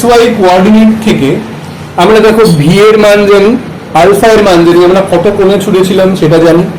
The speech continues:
আমরা কত বেগে ছুটেছিলাম সেটাও জানি, আর জি তো আমরা জানি। তাহলে আমরা একটা আলফা, ভি আর জি এর মান বসিয়ে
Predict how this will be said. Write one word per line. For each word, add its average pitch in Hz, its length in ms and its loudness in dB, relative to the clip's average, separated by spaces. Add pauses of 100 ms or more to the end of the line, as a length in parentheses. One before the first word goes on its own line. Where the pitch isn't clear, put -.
(400)
আমরা 165 220 2 (120)
কত 151 160 0 (120)
বেগে 160 360 2
ছুটেছিলাম 220 500 0 (300)
সেটাও 214 400 0
জানি, 156 260 2 (1080)
আর 185 200 0
জি 196 160 -2
তো 220 180 0
আমরা 214 200 2
জানি। 147 300 2 (360)
তাহলে 208 260 2
আমরা 208 180 2
একটা 208 220 -2 (180)
আলফা, 202 440 0 (920)
ভি 196 240 0 (260)
আর 175 140 2 (120)
জি 170 180 2
এর 214 200 4
মান 175 220 0 (100)
বসিয়ে 190 400 2